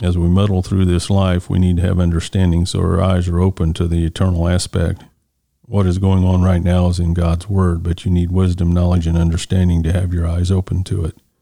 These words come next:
God gives us understanding to deal with and maintain in this world through his word and prayer. Take advantage of it so that you are not led astray as sheep to the slaughter. It is important,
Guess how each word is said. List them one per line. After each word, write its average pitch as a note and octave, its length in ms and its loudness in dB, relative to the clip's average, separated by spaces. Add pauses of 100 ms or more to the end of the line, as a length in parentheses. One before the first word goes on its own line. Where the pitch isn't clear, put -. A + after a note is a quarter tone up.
(380)
God F2+ 180 0
gives G2 240 0
us F2 300 -2
understanding F2+ 640 0
to F2 100 -2
deal F#2 220 0
with F2 260 -2
and F2 160 0
maintain F2 520 0
in E2 120 0
this F2 200 -4
world F2+ 340 0
through F2 180 -2
his E2 180 -4
word F2+ 240 0
and D#2+ 140 -4
prayer. E2+ 420 -2 (540)
Take G2+ 180 0
advantage F#2 480 0
of F2 160 2
it F2 160 0
so - 140 -4
that F2+ 260 -2
you F#2+ 160 2
are F2 60 2
not F2+ 180 2
led F2 240 0
astray F2 460 0
as D#2 100 -2
sheep E2+ 300 -4
to F2 80 -4
the E2 100 -2
slaughter. E2+ 540 -4 (540)
It G2+ 60 0
is F2 80 2
important, F2+ 680 0